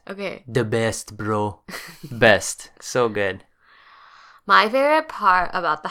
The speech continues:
Speaker 1: house.
Speaker 2: So fresh and so clean.
Speaker 1: Okay, stop. <laughs> My favorite part about the house,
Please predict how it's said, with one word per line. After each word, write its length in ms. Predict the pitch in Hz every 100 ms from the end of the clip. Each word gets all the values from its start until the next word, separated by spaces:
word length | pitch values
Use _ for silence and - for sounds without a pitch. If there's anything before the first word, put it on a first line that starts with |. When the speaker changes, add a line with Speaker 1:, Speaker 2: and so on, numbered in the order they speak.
| -
Speaker 1:
house. 180 | 175 139
Speaker 2:
So 120 | 147
fresh 260 | 156 143 147
and 140 | 139
so 80 | 131
clean. 400 | 139 156 139 110
Speaker 1:
Okay, 280 | 233 269 262
stop. 800 | 226 - 269 311 320 269 208 202 247 226 - - - 262 -
<laughs> 1120 | 262 - _ - - - - - - - - -
My 180 | 190
favorite 300 | 214 285 330
part 240 | 302 247 240
about 200 | 240 233
the 100 | 226
house, 380 | 220 - 101